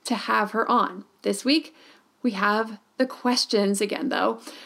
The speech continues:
Also, Ashley and I are working really hard on this co-parenting and divorce three class series. So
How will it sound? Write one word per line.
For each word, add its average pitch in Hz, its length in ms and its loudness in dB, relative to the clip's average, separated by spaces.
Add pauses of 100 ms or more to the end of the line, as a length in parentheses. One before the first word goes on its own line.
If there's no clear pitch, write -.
(160)
Also, 233 600 2
Ashley 247 520 4
and 302 120 8
I 294 100 6
are 277 100 4
working 240 520 2
really 254 300 4
hard 226 340 4
on - 100 2
this 202 180 0
co-parenting 226 1040 -2
and 202 140 0
divorce 202 420 -2
three 220 260 -2
class 208 380 -2
series. 196 420 -2
So 208 200 0